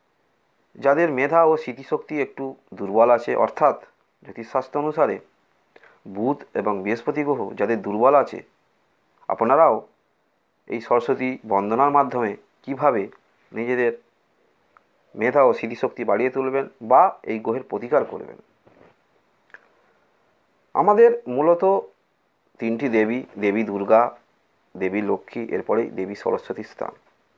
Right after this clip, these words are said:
মূলত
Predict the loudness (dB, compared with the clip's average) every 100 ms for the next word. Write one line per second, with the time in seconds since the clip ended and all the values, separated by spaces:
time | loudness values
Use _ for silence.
0 | _ _ _ _ _ _ _ _ _ _
1 | _ _ _ _ _ _ _ _ _ -4
2 | 2 4